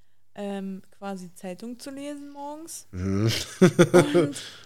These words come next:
Speaker 2: So schön mit am Frühstückstisch.
Speaker 1: Genau, so wie Papa dann sitzt
Speaker 2: Ja.
Speaker 1: und auf Klo,
Speaker 2: <laughs>
Speaker 1: den Stern lesen, so eine Sachen. Aber dann auf der anderen Seite, die, die ist dann gar nicht interessiert.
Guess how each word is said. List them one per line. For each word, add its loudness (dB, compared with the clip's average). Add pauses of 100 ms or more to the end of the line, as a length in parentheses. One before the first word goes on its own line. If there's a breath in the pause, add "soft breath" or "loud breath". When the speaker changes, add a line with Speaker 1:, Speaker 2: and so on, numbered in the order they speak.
(140 loud breath)
Speaker 2:
So -6
schön 2
mit -2
am -6
Frühstückstisch. -4
Speaker 1:
Genau, -2
so -8
wie -10
Papa -10
dann -10
sitzt -16
Speaker 2:
Ja. 0
Speaker 1:
und -18 (460)
auf -16
Klo, -8 (160)
Speaker 2:
<laughs> -2
Speaker 1:
den -2
Stern -10
lesen, -12 (480)
so -20
eine -12
Sachen. -14
Aber -10 (1040)
dann -12
auf -16
der -14
anderen -10
Seite, -10 (140)
die, -18
die -20
ist -20
dann -10
gar -6
nicht -12
interessiert. -16